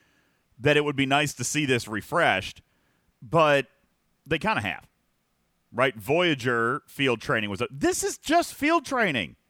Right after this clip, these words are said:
people. It's all it is. So if they were gonna do something with field training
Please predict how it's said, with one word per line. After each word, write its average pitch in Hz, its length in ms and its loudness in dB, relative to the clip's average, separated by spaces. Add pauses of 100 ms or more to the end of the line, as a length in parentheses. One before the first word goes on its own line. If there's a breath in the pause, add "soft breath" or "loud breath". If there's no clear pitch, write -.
(140)
people. 156 500 0 (260)
It's - 100 -2
all 339 220 6
it 330 40 4
is. 330 440 2 (1600)
So 180 380 4 (100)
if 254 260 2
they 262 140 0
were 175 320 0
gonna 175 240 0
do 156 200 -2
something 143 380 -2
with 123 140 -4
field 131 260 -2
training 117 400 -2